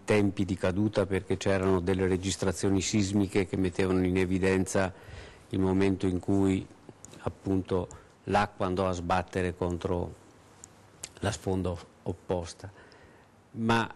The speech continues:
eh, qual è stato il meccanismo che ha, eh, consentito a questo materiale di scendere con quella velocità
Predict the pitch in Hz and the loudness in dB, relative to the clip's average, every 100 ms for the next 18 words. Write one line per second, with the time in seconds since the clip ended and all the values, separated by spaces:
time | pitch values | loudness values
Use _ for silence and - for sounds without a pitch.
0 | - 117 107 101 - - - 123 120 - | -8 -4 -2 -4 -8 -18 -2 0 2 2
1 | 151 147 107 110 117 - 110 110 95 85 | 0 0 0 0 0 2 2 2 0 -4
2 | 82 80 - - - - 107 110 110 - | -8 -8 -14 -20 -20 -2 2 2 0 -6
3 | - - - 98 92 95 - 113 - 110 | -16 -18 -10 -8 -8 -6 -2 0 2 0
4 | - 101 87 - 85 - 123 - 101 98 | 2 0 0 -2 -2 0 0 2 0 0
5 | - 101 98 92 87 87 85 98 - 120 | 0 0 2 2 0 -4 -4 -2 2 2
6 | 110 98 92 92 90 113 104 92 90 87 | 4 2 2 -2 0 2 2 2 0 -2
7 | - 92 92 92 | -6 -6 -4 -4